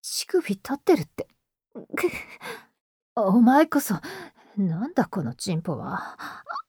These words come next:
さっき出したところだろうが。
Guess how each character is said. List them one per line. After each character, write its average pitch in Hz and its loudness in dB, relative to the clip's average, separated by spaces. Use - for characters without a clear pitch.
さ - -8
っ - -20
き 214 0
出 180 -8
し - -8
た 208 -4
と 165 -10
こ - -12
ろ 240 -6
だ 233 -2
ろ 175 -10
う 165 -16
が。 - -8